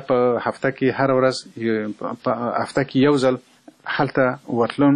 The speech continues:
او هغې به ما ته څو څو ګڼې اخبارونه په وړیا ډول راکول او ما به لوستل. نو له هغې نه وروسته ما همیشه دا هڅه کړې ده چې مطبوعاتو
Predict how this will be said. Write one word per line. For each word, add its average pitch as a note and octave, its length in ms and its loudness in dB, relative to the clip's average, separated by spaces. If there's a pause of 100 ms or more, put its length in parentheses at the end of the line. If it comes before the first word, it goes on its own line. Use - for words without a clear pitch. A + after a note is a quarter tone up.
(140)
او A2+ 120 -2
هغې G#2+ 320 0
به B2+ 40 0 (100)
ما C3+ 160 4
ته C3 80 4 (460)
څو D3 100 2 (100)
څو C#3+ 80 2 (100)
ګڼې B2+ 240 2 (260)
اخبارونه B2+ 440 2
په C3 180 0
وړیا A2+ 240 2 (120)
ډول A2 160 2 (100)
راکول A2+ 420 2
او G#2+ 160 0
ما G#2+ 160 2
به F#2 100 -2
لوستل. F2 300 -8 (460)
نو B2+ 80 4 (160)
له B2+ 60 2 (120)
هغې C3 320 2
نه D3+ 80 4
وروسته D3+ 640 2 (300)
ما C#3 140 4
همیشه C3 360 0
دا C3+ 200 2
هڅه C3 240 -4
کړې C3+ 240 0
ده C3 60 2
چې B2+ 160 -4 (440)
مطبوعاتو A2+ 500 0